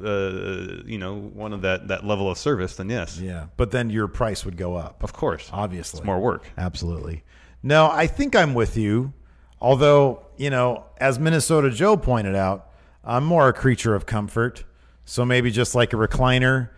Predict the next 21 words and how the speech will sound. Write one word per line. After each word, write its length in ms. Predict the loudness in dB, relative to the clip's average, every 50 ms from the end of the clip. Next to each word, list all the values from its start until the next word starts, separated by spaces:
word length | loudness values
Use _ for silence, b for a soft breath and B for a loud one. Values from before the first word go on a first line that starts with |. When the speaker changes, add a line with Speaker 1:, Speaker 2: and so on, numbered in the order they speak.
| b b b b b -12
Speaker 2:
and, 120 | -10 -8
like, 280 | -6 -4 -6 -6 -6 -8
a 160 | -8 -8 -8
headset 520 | -4 -4 -4 -4 -4 -4 -4 -2 -2 -2 -2
microphone. 720 | -2 -4 -4 -4 -4 -6 -4 -4 -2 -2 -2 -4 -6 -8 -8
Speaker 1:
Mm-hmm. 440 | -8 -8 -6 -4 -4 -4 -4 -4 -4
Speaker 2:
So 160 | -4 -2 -2 0
I 80 | 0
could 100 | -2 -4
just 160 | -8 -10 -12
kick 260 | -10 -10 -10 -10 -10 -12
back 320 | -12 -10 -10 -12 -12 -14
and 120 | -16 -16
do 160 | -14 -14 -14 -12
this, 480 | -12 -12 -12 -14 -14 -18 -20 -20 -20 _ _ _ _ _ _ -20 -20 -20 -20 _ _ -20
you 80 | -18 -14
know, 180 | -14 -14 -14
put 160 | -14 -14 -14 -12
my 120 | -12 -10
legs 340 | -10 -10 -10 -10 -10 -10 -10
up. 300 | -8 -8 -8 -8 -12 -18